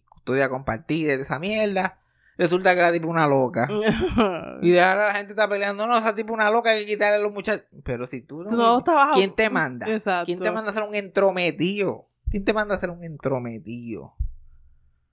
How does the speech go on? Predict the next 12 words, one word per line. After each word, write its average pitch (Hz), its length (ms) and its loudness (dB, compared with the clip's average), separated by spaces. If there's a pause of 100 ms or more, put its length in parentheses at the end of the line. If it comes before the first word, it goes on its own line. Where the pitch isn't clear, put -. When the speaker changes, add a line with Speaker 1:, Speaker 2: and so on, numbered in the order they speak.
(960)
Speaker 1:
Y 113 80 -6
eso 147 160 -2
es 208 80 2
así 190 160 -6
todos 156 160 0
los 165 140 2
días, 160 280 0 (300)
todos 165 280 6
los 170 120 0
días. 117 280 -8 (840)
Speaker 2:
Qué 196 100 -12
horrible. 175 400 -10